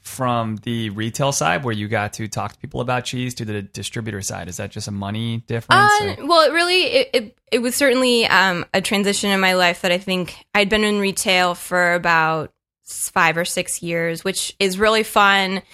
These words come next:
Speaker 2: getting to talk to the general public about stuff, but it can be really taxing. You usually have to work weekends and long hours. Um, and an opportunity came up for the distributor that I work for now.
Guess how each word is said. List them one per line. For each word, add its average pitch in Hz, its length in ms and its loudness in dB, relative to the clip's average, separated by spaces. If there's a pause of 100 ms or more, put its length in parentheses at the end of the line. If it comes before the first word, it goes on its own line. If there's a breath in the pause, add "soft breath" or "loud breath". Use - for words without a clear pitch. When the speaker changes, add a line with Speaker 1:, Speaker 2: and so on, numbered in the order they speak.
(200 loud breath)
Speaker 2:
getting 190 280 2
to 190 120 -2
talk 185 300 2
to 180 460 -2
the 180 100 0
general 170 260 0
public 170 300 -6
about 165 420 -4 (180)
stuff, 160 440 0
but 185 120 2
it 202 140 -2
can 269 120 0
be 262 80 0
really 240 240 2
taxing. 185 680 2
You 175 80 -2
usually 175 200 -2
have 170 100 -2
to 180 80 -8
work 180 160 0
weekends 175 360 -2
and 175 80 -4
long 165 200 0
hours. 160 720 -2
Um, 160 400 0 (500 soft breath)
and 202 100 2
an 202 100 4
opportunity 196 500 2
came 185 220 -2
up 180 140 0
for 196 120 -4
the 180 80 -2
distributor 180 420 -4
that 170 80 0
I 170 60 -2
work 160 160 -6
for 165 220 -6
now. 208 600 0